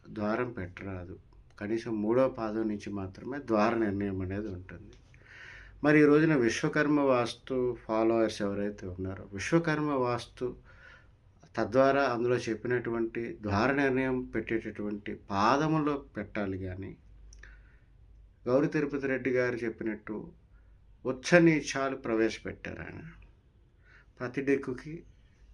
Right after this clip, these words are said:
ఈశాన్యం పక్కగా ఉండేది ఉచ్చమని,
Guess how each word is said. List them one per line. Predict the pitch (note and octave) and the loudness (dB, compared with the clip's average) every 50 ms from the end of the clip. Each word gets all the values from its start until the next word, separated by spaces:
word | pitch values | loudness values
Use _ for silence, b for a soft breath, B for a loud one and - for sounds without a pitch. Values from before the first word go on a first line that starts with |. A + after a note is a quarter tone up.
| - _ _ _ _ _ _ _ _ _ _ _ _ _ _ _ _ _ - B2+ C3+ | -20 _ _ _ _ _ _ _ _ _ _ _ _ _ _ _ _ _ -10 -8 -6
ఈశాన్యం | C3 - D3+ C#3 C#3+ C#3 C#3 C#3 C3 A#2+ B2+ | -4 0 0 2 2 2 0 -2 -2 -4 -4
పక్కగా | A#2+ A#2+ - A#2+ A#2 A#2+ A#2 A2+ G#2+ | -6 -6 -6 -6 -4 -4 -2 -2 -2
ఉండేది | G#2+ A2 A2 A#2 A#2 A#2 A#2 A#2+ A2+ A2 G#2 G2+ G2+ | -2 -2 -2 -2 -2 -4 -4 -6 -8 -6 -6 -6 -6
ఉచ్చమని, | G2+ - - B2+ A#2+ A2 A2 G#2 G2 G2+ G2 | -6 -6 -4 -2 0 0 0 0 0 -4 -6